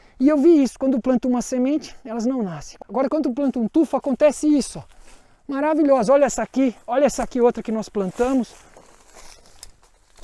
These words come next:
Então, a gente imita a natureza. Foi assim que Ernest desenvolveu todos os conceitos, imitando a natureza.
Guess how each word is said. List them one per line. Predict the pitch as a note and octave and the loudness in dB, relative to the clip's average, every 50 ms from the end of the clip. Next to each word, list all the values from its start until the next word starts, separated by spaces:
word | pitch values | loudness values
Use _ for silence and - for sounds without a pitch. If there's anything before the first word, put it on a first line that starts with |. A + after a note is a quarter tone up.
| - - - | -20 -18 -10
Então, | - A#3 G3 - - D#4 E4 E4 C4 E3 - - - _ - - - - - - - - - - - | -8 -8 -2 4 8 8 8 8 6 2 0 -6 -20 _ -20 -20 -20 -20 -20 -20 -20 -20 -20 -14 -8
a | - A#3+ B3 | -4 0 0
gente | G#3 G#3+ D4+ F4 F4 C4+ - D#4+ C4 E3 - - - - - _ - - - - - - | 2 2 2 2 2 2 4 4 2 2 0 -4 -20 -20 -20 _ -20 -20 -20 -8 0 2
imita | C#4 C#4 B3+ C4+ D#4 F4+ F4+ - - D4+ | 6 6 8 8 10 8 8 8 6 4
a | |
natureza. | D4 D4+ D4 - - C#4+ B3 A#3 A#3+ B3+ A#3+ G3 F3+ D#3+ | 2 2 0 -2 0 2 6 6 8 8 6 4 2 -2
Foi | - B3 B3+ | 0 0 0
assim | G#3 - - C#4 D#4+ | 0 0 0 0 0
que | - C#4 B3 | 2 2 2
Ernest | A3+ A#3+ C4+ C#4+ C#4+ B3+ G3+ - - F3+ C#3 - - - - - - - - | 4 4 4 2 2 0 0 -2 -4 -8 -8 -8 -10 -20 -20 -20 -20 -14 -4
desenvolveu | G3+ G#3 B3+ C#4+ B3 A3+ C4 A3+ G3 C#4 C#4+ A#3+ | 0 2 4 4 6 6 6 6 6 4 2 2
todos | - - F4+ G4+ G#4+ F#4+ D#4+ - | 2 2 4 6 6 6 4 2
os | - | 0
conceitos, | - C#4+ B3 - - - G#3+ G#3+ G#3+ F3 - - B2 - - - - | 0 0 0 0 -2 -2 0 0 0 -2 -4 -10 -14 -14 -14 -12 -4
imitando | G3+ A#3 B3 B3 A3 - - C4+ C#4+ E4 E4 D#4 | -2 0 2 2 0 0 0 0 0 2 0 0
a | D4+ | -2
natureza. | C#4+ B3+ - - B3+ A3+ G3 G3 F#3+ E3+ D3+ C#3 | -2 -4 -6 -6 -4 -2 -2 -2 -4 -6 -8 -12